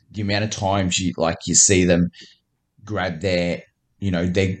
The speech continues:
you know, their Gladius disc because, like, they can control it and throw it straight. And that's the problem. A lot of these as-, approach discs are glidey discs. If you're,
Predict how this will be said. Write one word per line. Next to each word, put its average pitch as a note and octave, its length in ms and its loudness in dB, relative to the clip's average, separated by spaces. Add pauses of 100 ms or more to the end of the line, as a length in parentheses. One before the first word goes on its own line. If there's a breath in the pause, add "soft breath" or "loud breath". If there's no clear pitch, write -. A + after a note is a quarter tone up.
(100)
you G#2 100 0
know, F2+ 140 4
their F#2 120 2
Gladius G#2+ 600 2
disc E2+ 400 0 (380)
because, F#2 360 -6
like, F2 220 -4
they F2 120 0
can E2+ 240 -4
control F#2 460 2
it D2 100 2
and F2 140 0
throw F#2 180 0
it E2+ 60 0
straight. D#2+ 400 4 (140)
And F#2 120 -2
that's F#2+ 180 2
the F2+ 160 -4
problem. F2 300 0
A E2+ 60 4
lot F#2+ 180 4
of F#2+ 60 0
these F#2 160 2
as-, - 340 0
approach F#2 480 -4
discs - 560 2 (380 soft breath)
are F#2 200 -4
glidey F2+ 600 -2
discs. - 580 0 (640 soft breath)
If - 180 -20
you're, C#3 240 -4